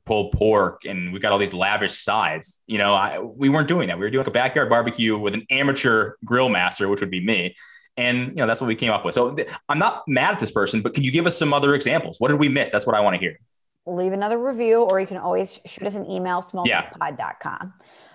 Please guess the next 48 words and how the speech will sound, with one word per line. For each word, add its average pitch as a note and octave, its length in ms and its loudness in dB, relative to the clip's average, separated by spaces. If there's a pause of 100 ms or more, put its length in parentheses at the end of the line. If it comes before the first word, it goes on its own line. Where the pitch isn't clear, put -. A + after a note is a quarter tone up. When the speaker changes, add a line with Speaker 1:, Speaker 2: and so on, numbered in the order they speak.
Speaker 2:
All D4 120 2
right, G4 180 -4
Steve. F#3+ 240 0
Well, G3 160 2
I'm A3 80 0
glad A#3 180 2
we're D#4+ 120 -2
back G3+ 280 2
on F#3 160 -2
track. C#3+ 460 -2
Hopefully A#3 400 2
we A#3 140 4
can G#3+ 100 -2
make G#3 160 -2
it G#3 140 -2
two F#3+ 160 0
weeks F#3 260 -2
in F#3 80 0
a F#3 60 -6
row. F#3 220 4 (100)
I'm A3 160 2
getting A#3 180 2
ready F#3 140 2
to F3+ 80 -4
go F3 80 -2
on F3 100 -4
a F3+ 80 -10
trip. - 420 2
So E3+ 520 4 (200)
Lord G3+ 280 4
knows F#3 240 2
what, F3+ 80 4
Speaker 1:
Classic. - 200 -2 (100)
Speaker 2:
what C4 340 0
my, B3+ 260 4 (400)
Speaker 1:
<laughs> - 20 -2
Nice. E3+ 540 0 (120)
Speaker 2:
what C4 180 4
my B3 160 4
return A#3 480 4
will G#3 80 4
be G#3 160 4
like G3+ 180 6
next G#3 220 0
week. G#3 120 2
I'm A3 140 4
going, B3+ 360 4
um, G3+ 720 4